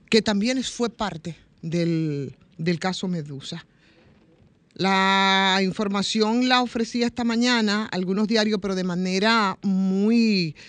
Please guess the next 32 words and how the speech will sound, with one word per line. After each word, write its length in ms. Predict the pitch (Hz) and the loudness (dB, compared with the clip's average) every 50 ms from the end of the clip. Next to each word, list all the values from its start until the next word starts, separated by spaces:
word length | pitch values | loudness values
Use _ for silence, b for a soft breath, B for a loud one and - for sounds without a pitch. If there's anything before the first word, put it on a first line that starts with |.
| B B B B B B - - | B B B B B B -14 -4
muy 400 | 165 185 190 196 208 220 233 220 | 2 2 4 4 4 4 4 4
responsable 920 | - 208 220 - - 226 208 165 - - 247 226 208 196 180 180 175 175 | 4 4 2 2 0 0 0 0 0 2 4 4 4 2 0 -2 -2 -4
también. 580 | 175 - 190 180 185 185 214 208 180 165 165 170 b b b b b b | -6 -6 -6 -4 -2 -2 -2 -2 -2 -4 -8 -12 b b b b b b
La 260 | - 190 196 190 190 | 0 0 0 0 0
publicaba 440 | 202 196 180 190 185 - 202 214 226 | 0 0 0 -2 0 0 0 0 0
un 100 | 226 233 | 0 0
abogado 340 | 226 220 202 214 214 214 | 0 0 2 2 2 2
y 180 | 240 269 285 277 - _ | 2 2 0 0 -2 _
co-, 160 | - 269 - - | -4 -4 0 2
y, 180 | 262 233 202 - - - - - - - - | 2 2 2 -2 -6 -10 -12 -14 -16 0 0
y 80 | 262 | 0
cuando 340 | 208 - 240 240 226 226 226 | 2 4 4 2 4 2 -2
tú 220 | 220 - 302 294 269 | -4 -6 -8 -4 2
vas 400 | 320 349 381 370 339 - - - | 4 4 4 4 0 -4 -6 -4
y 160 | 240 226 220 | -2 0 0
al, 160 | 214 214 214 | 0 -2 -2
vas 220 | - 196 233 254 294 | 0 0 0 0 0
al 80 | 302 | 0
documento, 720 | 277 294 - - 262 254 294 311 277 226 202 - 208 196 B B B B B B B B | -2 -4 -2 -2 -2 0 0 0 0 -2 -2 -2 -6 -10 B B B B B B B B
ahí 240 | - 214 220 226 240 | 2 2 4 4 2
tú 140 | - 302 277 | 0 -2 -4
te 80 | - | -2
encuentras 380 | 285 254 - 262 262 247 247 220 | -4 0 0 0 0 0 -4 -4
con 200 | - 202 190 196 | -2 -2 -2 0
un 200 | 214 226 208 185 | 2 2 2 2
nombre. 420 | 165 135 123 127 117 - 147 - _ - _ _ _ _ _ | 0 0 -2 -4 -4 -6 -6 -10 _ -20 _ _ _ _ _
Ese 200 | - 196 - 247 | -4 -2 0 0
nombre 320 | 220 233 233 240 226 226 233 | 0 0 0 0 0 2 0
es 80 | 240 226 | 0 0
Sonia 420 | - - - 226 208 196 202 190 | -2 -2 -2 0 0 0 0 0
Adriano 360 | 185 185 196 202 208 226 233 | 0 0 0 0 0 0 -2
Rosario. 600 | 214 196 196 - - - 190 190 175 151 - - | -4 -6 -8 -8 -8 -6 -6 -4 -6 -6 -8 -10